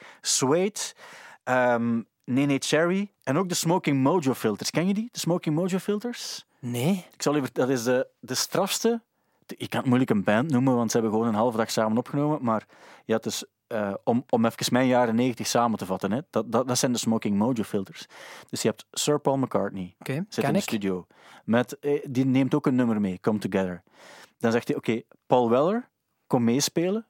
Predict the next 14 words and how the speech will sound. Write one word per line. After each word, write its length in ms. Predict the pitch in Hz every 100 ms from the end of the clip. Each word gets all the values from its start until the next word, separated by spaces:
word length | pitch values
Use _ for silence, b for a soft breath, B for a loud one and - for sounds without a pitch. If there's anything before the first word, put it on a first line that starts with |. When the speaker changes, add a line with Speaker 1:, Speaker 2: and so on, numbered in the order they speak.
| -
Speaker 1:
En 160 | 110
zingen 300 | 98 - 117
ook 160 | 151 202
vooral. 280 | - 180 233 B B B B B -
En 200 | 135 131
dan, 240 | 131 135
weet 200 | - 127
je 60 | 135
wat, 200 | 131 - -
neem 280 | 123 127
anders 300 | 127 139 131
ook, 280 | 123 127 - - _
ehm, 540 | 117 110 107 104 104 104 _ _ _ _ -
ehm, 600 | 104 101 98 98 98